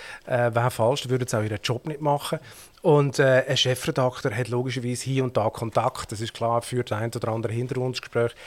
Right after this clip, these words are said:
damit er sich ein Bild von der Lage kann machen kann, das ist klar.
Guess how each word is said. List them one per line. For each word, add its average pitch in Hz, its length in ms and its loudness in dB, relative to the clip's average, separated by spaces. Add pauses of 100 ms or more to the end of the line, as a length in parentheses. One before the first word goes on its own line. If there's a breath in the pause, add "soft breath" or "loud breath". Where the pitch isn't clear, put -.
(200 loud breath)
damit 123 320 -2
er 120 60 -6
sich 120 200 -4
ein 120 160 -6
Bild 139 280 -4
von - 120 -8
der 107 100 -2
Lage 98 260 -8
kann 156 100 -6
machen - 320 -14
kann, 101 100 -14
das - 80 -18
ist - 140 -18
klar. - 260 -18